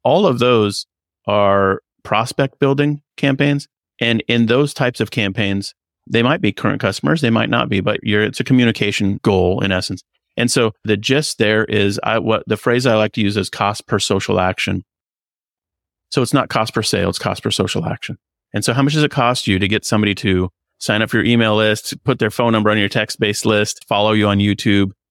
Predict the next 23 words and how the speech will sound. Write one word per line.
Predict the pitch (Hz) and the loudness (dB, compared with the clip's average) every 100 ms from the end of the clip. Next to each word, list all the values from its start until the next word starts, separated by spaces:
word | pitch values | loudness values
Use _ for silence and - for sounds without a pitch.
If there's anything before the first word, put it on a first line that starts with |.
| _ | _
and | 98 101 | -6 -4
follow | 101 95 | 0 0
you | 95 | 0
on | 92 | 0
Instagram? | 104 - 92 95 | -4 -2 -2 0
Let's | 98 | 0
say | - 98 | 0 0
those | 98 - | 0 -2
four, | - 107 - | -2 -2 -2
four | - 107 | 0 2
outcomes. | 98 98 - 90 95 - _ _ - | 2 -2 -4 -6 -6 -16 _ _ -6
If | 123 | -2
you | 123 120 - | 0 0 -4
spent | - - 147 | -8 -2 0
a | 143 | 0
dollar | 117 113 113 95 98 - _ - | 0 2 2 2 0 -4 _ -6
and | 113 | -2
somebody | 123 120 110 | 0 2 2
did | 107 95 | 0 0
each | 113 110 | -2 0
of | 113 | -2
those | 107 98 - | 0 -2 -2
four, | - 123 98 101 | 0 0 2 -2